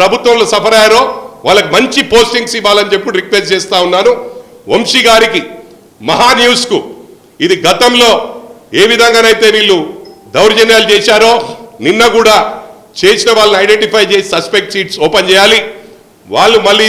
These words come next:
వార్నింగ్ చేస్తా ఉన్నాను, నెక్స్ట్ టైమ్ చేస్తే మీ ఇళ్ళల్లో గుసాయించి కొడతానని చెప్పి కూడా ఛాలెంజ్ చేసి చెప్తా ఉన్నా. దాని మీద నేను అఫీషియల్గా నా మీద కేసు చేసినా పర్లేదు, తప్పు చేసినప్పుడు నేనే తప్పు చేశానని ఒప్పుకుంటానని చెప్పి కూడా ఈ సందర్భంగా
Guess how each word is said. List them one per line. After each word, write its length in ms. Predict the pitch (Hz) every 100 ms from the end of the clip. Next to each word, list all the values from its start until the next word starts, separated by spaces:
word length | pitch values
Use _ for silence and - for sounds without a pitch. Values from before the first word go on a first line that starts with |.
| 180
వార్నింగ్ 380 | 180 214 226 202
చేస్తా 220 | 208 208 202
ఉన్నాను, 280 | 196 202 226 226 - - - - 117
నెక్స్ట్ 240 | 196 - 233
టైమ్ 180 | 233 208
చేస్తే 220 | 208 214 220
మీ 40 | 208
ఇళ్ళల్లో 280 | 208 226 220 180
గుసాయించి 360 | 190 202 196 185
కొడతానని 420 | 180 190 180 170
చెప్పి 160 | 165 165
కూడా 160 | 175 170 131 - - - - _ _ -
ఛాలెంజ్ 400 | 156 220 240 233
చేసి 180 | 214 -
చెప్తా 240 | 208 - 202 208
ఉన్నా. 120 | 214 196
దాని 140 | 196 196
మీద 80 | 190
నేను 140 | 175 170
అఫీషియల్గా 480 | 208 208 208 208 175 - - - 127
నా 60 | 175
మీద 100 | 185 185 175
కేసు 200 | 214 220
చేసినా 260 | 208 208 214 214
పర్లేదు, 380 | 196 208 208 220 151 - - -
తప్పు 180 | 170 226 208
చేసినప్పుడు 380 | 214 220 214 196
నేనే 160 | 208 202
తప్పు 160 | 185 202
చేశానని 360 | 196 208 190 180
ఒప్పుకుంటానని 480 | 175 190 180 175 170
చెప్పి 160 | 170 175
కూడా 140 | 196 277 - - - 139
ఈ 40 | 147
సందర్భంగా 520 | 170 202 208 202 196